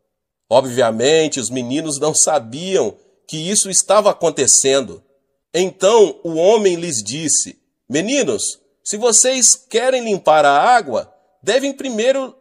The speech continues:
livrar-se do porco que está se banhando lá em cima no rio." Devemos agir da mesma forma nas circunstâncias que estivermos vivendo.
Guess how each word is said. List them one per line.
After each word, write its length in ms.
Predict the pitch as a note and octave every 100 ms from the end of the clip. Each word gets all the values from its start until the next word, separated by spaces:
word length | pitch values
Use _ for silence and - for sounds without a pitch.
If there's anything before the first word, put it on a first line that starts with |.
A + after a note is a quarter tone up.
| _ G3
livrar-se 680 | C4+ F#3+ F#3+ B3+ C4 - A3+
do 140 | A#3
porco 500 | - G3+ A#3+ G#3 F#3+
que 100 | G3
está 360 | F#3+ - G3 -
se 400 | - G3+ D#3+ - _ _
banhando 880 | A2 G#3+ A3 G3+ C4+ D4 G3+ A2+ - _ _ -
lá 260 | F3+ D4+
em 80 | D#4
cima 440 | - - A#3+ C4
no 120 | A#3+ E3+
rio." 540 | A#2 C3+ A2 F#2 - _ _ _ _ _
Devemos 460 | D#3+ E3+ D4 C4+ A3
agir 640 | C#3+ G#2 B2 F#3+ G3+ A#2
da 160 | A#2 C3
mesma 340 | C3+ D3 F#3+
forma 600 | - E3+ G3+ F#3 A2 - _ _ _ -
nas 220 | A2 -
circunstâncias 1080 | C#3 - B2 - - C#3 D#3+ D#3 B2 G2
que 140 | - C3+
estivermos 720 | C3+ - C#3 G#2+ D#3+ E3+ C3+
vivendo. 600 | B2 G2 G2+ F#2+ E2+ -